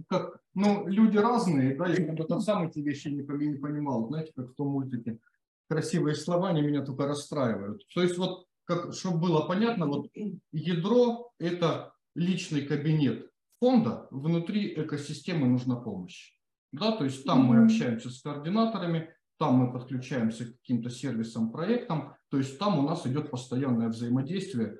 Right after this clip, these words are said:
Speaker 1: внутри проектной команды.
Speaker 2: Все верно, да. Ядро — это большой инструмент, в котором очень много сервисов, которые,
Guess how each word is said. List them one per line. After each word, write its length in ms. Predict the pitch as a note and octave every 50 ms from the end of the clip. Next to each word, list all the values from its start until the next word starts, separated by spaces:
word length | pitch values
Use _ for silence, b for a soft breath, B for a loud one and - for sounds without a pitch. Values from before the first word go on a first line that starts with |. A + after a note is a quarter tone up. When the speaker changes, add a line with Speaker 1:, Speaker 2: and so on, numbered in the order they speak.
| - _ -
Speaker 1:
внутри 280 | B2 C3 C3 B2+ D#3 D#3+
проектной 380 | - B2 B2+ B2+ B2+ - A2+ -
команды. 520 | A#2+ A2 G#2+ G2+ F#2 E2+ E2+ - - - - _ _ _ b b b
Speaker 2:
Все 220 | b - - C#4
верно, 340 | B3+ C#4+ C4 - A#3+ A3+ A3+
да. 240 | A3 A#3 A3+ A3 -
Ядро — 420 | - A3+ A3+ B3+ A#3 C#4 C4+ C4+ B3+
это 160 | A#3 A#3 A3
большой 320 | G#3 A#3 A3+ A3+ - B3+
инструмент, 640 | A#3+ A3+ - - - A#3 A3+ A3+ A#3 A#3+ C#4+ D4+ D4+
в 60 | -
котором 440 | - B3 A3+ A#3+ A#3 A#3 A#3 A#3 A3+
очень 260 | B3 B3 A#3+ C4 A#3
много 260 | A#3 B3 A3+ A3 A3
сервисов, 680 | G#3+ G#3+ - - A#3 G#3+ G#3+ A3+ A3+ A3+ - C#4+ C4 -
которые, 540 | - B3 A3+ B3 A#3 A3+ C4+ G#3+ G#3 G#3+